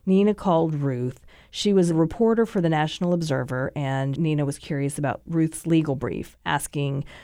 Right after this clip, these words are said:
the Supreme Court to do something revolutionary, to declare a law that was discriminated on the basis of sex to be unconstitutional. And so Ruth managed to, you know, explain the argument to Nina, who was the reporter,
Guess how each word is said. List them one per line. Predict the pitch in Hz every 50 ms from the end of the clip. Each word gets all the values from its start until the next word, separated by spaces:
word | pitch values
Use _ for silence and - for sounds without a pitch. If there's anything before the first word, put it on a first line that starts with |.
| - - -
the | - 180
Supreme | 190 185 190 196 196 190 185
Court | 190 - 190 160 - -
to | 180
do | 156 156 151
something | 147 - 147 139 - 143 143
revolutionary, | 131 127 131 135 131 131 131 - - 131 120 117 117 - 107 -
to | - - -
declare | 160 160 147 - - 170 151 143 143 139 -
a | 151 151
law | 147 143 131 127 123 127 131 127
that | - - -
was | - 147 147
discriminated | - 151 143 - - - 170 165 156 139 135 131 127 127 131 - -
on | 143 143
the | 139
basis | 135 131 127 131 - 131 139 -
of | 131 -
sex | - - 131 - - - - -
to | - 170
be | 151 147
unconstitutional. | 147 147 160 - - 127 120 - - 117 - - - - - - - - - - - - - - - - - - - - -
And | - 208 208 208
so | 190 - 233 214 208 208 202 196 196 - -
Ruth | - 175 180 180 185 196 208 214 226 240 233 - - _ -
managed | 202 196 196 196 202 202 208 208 202 190 185 - - - -
to, | 208 190 185 180 180 175 180 -
you | - 190 190
know, | 170 156 -
explain | - 180 - - - - 196 190 185 185 185
the | - -
argument | - 233 285 294 285 226 160 143 143 - - - _ _ _ _ _
to | - - 185 156 147 143 139
Nina, | 135 143 139 135 135 135 151 180
who | 170 170 165
was | 147 139 135
the | - 135 135
reporter, | 131 131 131 - - 135 131 127 135 139 180